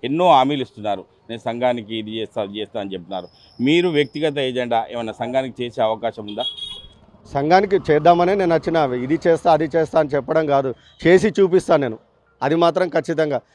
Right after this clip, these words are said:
Speaker 2: ఇది చేస్తా, అది చేస్తా అనే కాదు. వాళ్ళు చెప్పేటి అన్నీ చిన్న చిన్నవి. అది వాళ్ళు చెప్పేది ఏంటంటే, only తాయిలాలు. తాయిలాలు అంటే, I mean, ప్రజలను మభ్యపెట్టడానికే అవి చెప్తున్నారు, కానీ అది ఆచరణ అనేది కాదు. కానీ నేను ఖచ్చ-, ఖచ్చితంగా ఆచరణలో చేస్తా.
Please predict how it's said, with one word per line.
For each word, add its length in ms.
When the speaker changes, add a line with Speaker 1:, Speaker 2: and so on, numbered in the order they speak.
Speaker 2:
ఇది 140
చేస్తా, 360
అది 120
చేస్తా 260
అనే 140
కాదు. 220
వాళ్ళు 260
చెప్పేటి 280
అన్నీ 160
చిన్న 220
చిన్నవి. 340
అది 180
వాళ్ళు 260
చెప్పేది 300
ఏంటంటే, 280
only 220
తాయిలాలు. 540
తాయిలాలు 320
అంటే, 160
I 80
mean, 200
ప్రజలను 420
మభ్యపెట్టడానికే 1000
అవి 100
చెప్తున్నారు, 500
కానీ 120
అది 180
ఆచరణ 380
అనేది 280
కాదు. 380
కానీ 160
నేను 180
ఖచ్చ-, 440
ఖచ్చితంగా 420
ఆచరణలో 280
చేస్తా. 320